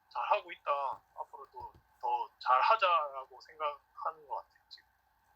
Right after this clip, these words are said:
팬분들께서 많이 응원해 주셔서 좀 감사하다는 생각 많이 가지고 있고, 이제 제가 팀을 옮기면서 다른 선수들도 그렇겠지만, 이제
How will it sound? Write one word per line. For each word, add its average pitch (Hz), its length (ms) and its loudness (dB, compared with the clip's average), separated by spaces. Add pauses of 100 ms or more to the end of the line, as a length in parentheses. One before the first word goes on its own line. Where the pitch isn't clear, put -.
(680)
팬분들께서 143 680 0
많이 131 340 6
응원해 151 340 0
주셔서 113 840 2 (1160)
좀 - 200 -16
감사하다는 190 640 4
생각 135 400 0 (540)
많이 120 320 -2
가지고 131 360 0
있고, 104 460 -10 (540)
이제 - 160 -4
제가 117 440 4 (180)
팀을 208 440 4 (100)
옮기면서 185 720 0 (1000)
다른 170 340 2
선수들도 185 840 -2
그렇겠지만, 135 540 0
이제 107 320 0